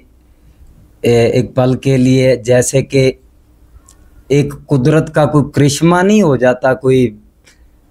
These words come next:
जो नाकाबिले सोच हो कि इंसान की सोच में माँ हमारे लिए वो दर्जा रखती है। मैं जब, ए, मुझे गाने का शौक़ हुआ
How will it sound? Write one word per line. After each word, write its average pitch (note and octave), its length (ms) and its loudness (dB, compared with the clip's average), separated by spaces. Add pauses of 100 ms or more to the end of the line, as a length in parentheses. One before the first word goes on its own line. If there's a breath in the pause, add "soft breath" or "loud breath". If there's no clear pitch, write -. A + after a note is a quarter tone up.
(180)
जो C#3 320 2
नाकाबिले C#3 1120 0
सोच D#3 540 0
हो C3 140 2
कि C3+ 140 -2
इंसान B2+ 420 -2
की C#3 160 -4
सोच C3+ 440 -2
में C#3 160 0 (120)
माँ B2+ 500 0
हमारे B2 360 0
लिए C3+ 280 2 (120)
वो C#3 200 0
दर्जा G#2 320 -2
रखती G2+ 420 -6
है। E2+ 100 -8 (2250)
मैं C3+ 300 2
जब, D#3+ 720 2
ए, C3 220 2
मुझे B2+ 280 2
गाने C3+ 320 2
का D3 160 0
शौक़ C3 400 -2
हुआ B2+ 320 0